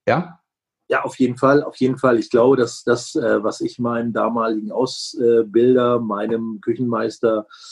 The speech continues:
Speaker 2: ähm, meinem Ausbildungsbetrieb sehr, sehr hoch halte, ist, ich habe in dieser Zeit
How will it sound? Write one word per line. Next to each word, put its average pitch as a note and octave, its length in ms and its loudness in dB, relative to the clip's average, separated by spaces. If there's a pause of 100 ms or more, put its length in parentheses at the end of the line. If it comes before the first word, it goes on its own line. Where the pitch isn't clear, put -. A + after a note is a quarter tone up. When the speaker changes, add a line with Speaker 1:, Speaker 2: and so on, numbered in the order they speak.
(320)
Speaker 2:
ähm, G#2 480 -4
meinem G#2+ 300 -2
Ausbildungsbetrieb A#2 1000 0
sehr, A2+ 260 4
sehr A2 220 2
hoch A#2 240 4
halte, A2+ 240 0
ist, A2+ 300 -2
ich A2+ 180 -6
habe G#2+ 240 2
in G2+ 80 -4
dieser G2+ 240 0
Zeit G#2 340 -6